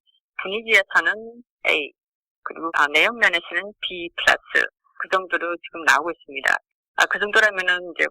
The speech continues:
보수에서 그렇게 뭐, 그 정도 우수한 성적이 나온다면은 진보에서는 더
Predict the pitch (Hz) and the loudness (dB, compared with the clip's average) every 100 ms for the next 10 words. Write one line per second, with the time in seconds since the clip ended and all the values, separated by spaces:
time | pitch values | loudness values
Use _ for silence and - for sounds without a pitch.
0 | - 202 - 262 240 220 202 185 - - | -2 -6 0 0 4 2 4 -2 -2 -10
1 | 160 151 143 - - 175 175 170 165 - | -8 -4 -6 -6 -12 -12 -10 -10 -10 -14
2 | - 196 185 165 165 151 139 147 135 - | 2 2 2 -4 -4 0 0 2 0 0
3 | - 180 196 - _ _ _ _ _ - | 0 2 2 -4 _ _ _ _ _ -8
4 | 175 185 175 - 156 160 151 | -2 2 2 4 0 0 2